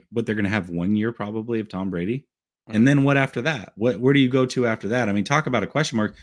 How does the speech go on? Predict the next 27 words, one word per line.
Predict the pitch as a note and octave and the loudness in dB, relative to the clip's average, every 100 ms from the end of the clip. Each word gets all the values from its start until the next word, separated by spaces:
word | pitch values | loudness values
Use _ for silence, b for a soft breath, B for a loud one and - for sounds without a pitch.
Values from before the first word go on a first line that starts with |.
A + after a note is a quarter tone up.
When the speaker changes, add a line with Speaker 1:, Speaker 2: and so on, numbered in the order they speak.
| b | b
Speaker 1:
You | C#3+ | 6
don't | A3 | 8
even | F#3+ C3 G2+ G2+ | 8 8 8 8
know | A#2+ F3+ | 8 6
who | D3+ | 4
the | B2+ | 2
<laughs> | B2 | 0
starter | B2+ - C#3 | -2 0 4
is | C#3+ F#3+ | 6 4
after | C3 G#2+ G2+ | 2 -2 -4
Tom | G#2 F#2+ | -2 0
Brady | F#2 F2 | 0 -2
retires, | E2 D#2 E2 D#2 D#2 | -4 -6 -8 -10 -6
right? | E2+ A#2+ D3 _ _ _ | 0 2 0 _ _ _
Speaker 2:
That's | - D#3 | -8 0
Speaker 1:
So | |
I | C#3+ | 2
have | F#3+ | 4
Speaker 2:
true. | |
Speaker 1:
an | G3+ | 4
issue | F3 E3 | 4 2
with | B2+ | 0
that. | G2 G#2 F#2+ - _ _ _ _ - | -2 -4 -4 -10 _ _ _ _ 0
And | C3+ | 4
then | E3 | 6
the | D3+ | 6
Colts, | - D3+ C3 - - - | 2 0 0 -2 -14 -14